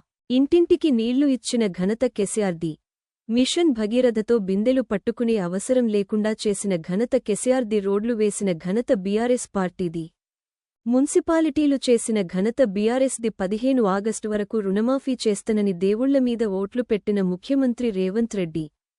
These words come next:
గద్దె ఎక్కి పన్నెండు నెలలు అయింది. ఆరు గ్యారంటీలు అమలు అయ్యాయా? ఇరవై నాలుగు వేలు మీకు బాకీ ఉన్నాడు రేవంత్ రెడ్డి. కాంగ్రెస్ వాళ్లు వస్తే చొక్కా పట్టుకుని అడుగుండి మా పైసలు ఎటుపోయేనని.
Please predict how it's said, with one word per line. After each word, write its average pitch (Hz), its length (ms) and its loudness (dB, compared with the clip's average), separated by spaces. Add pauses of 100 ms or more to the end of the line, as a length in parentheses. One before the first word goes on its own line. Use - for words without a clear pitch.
(200)
గద్దె 220 380 0
ఎక్కి 277 320 0
పన్నెండు 247 480 0
నెలలు 226 320 2
అయింది. 175 440 -2 (680)
ఆరు 254 260 4
గ్యారంటీలు 254 720 2
అమలు 202 300 2
అయ్యాయా? 220 420 0 (320)
ఇరవై 277 380 6
నాలుగు 254 360 2
వేలు 240 260 2
మీకు 226 300 0
బాకీ 185 420 -2
ఉన్నాడు 226 360 2
రేవంత్ 190 460 -2
రెడ్డి. 170 320 -4 (400)
కాంగ్రెస్ 294 540 2
వాళ్లు 254 320 4
వస్తే 208 400 -2
చొక్కా 269 440 -2
పట్టుకుని 220 560 -2
అడుగుండి 208 420 0
మా 202 160 0
పైసలు 208 460 -2
ఎటుపోయేనని. 190 840 0